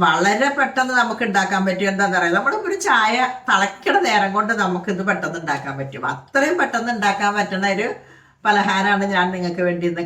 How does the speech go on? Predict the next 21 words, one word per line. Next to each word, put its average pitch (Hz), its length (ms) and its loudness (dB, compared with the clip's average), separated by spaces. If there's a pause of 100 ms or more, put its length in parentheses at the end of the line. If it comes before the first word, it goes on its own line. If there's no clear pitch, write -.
കാണിക്കണത്. 160 580 -2 (600)
അപ്പൊ 180 240 2 (440)
ഞാൻ 226 180 2
അതിലേക്ക് 220 320 0
എന്തൊക്കെ 240 340 0 (100)
സാധനങ്ങളാണ് 226 720 2
എടുക്കണത് 190 460 0
എന്നുള്ളത് 196 380 0 (220)
കാണിച്ചു - 360 -4
തരാം. - 200 -16 (480)
ഈ 233 40 -4 (100)
പലഹാരം 226 500 2
ഉണ്ടാക്കാനുള്ള 220 580 0 (120)
സാധനങ്ങള്, 185 600 0 (300)
ഞാനിവിടെ 247 480 2
നേന്ത്രപ്പഴം, 226 720 0
രണ്ട് 240 260 0 (120)
നേന്ത്രപ്പഴമാണ് 208 720 2
എടുത്തിരിക്കണത്. 190 680 -2 (760)
അത് 247 140 6 (380)
പിന്നെ 247 240 0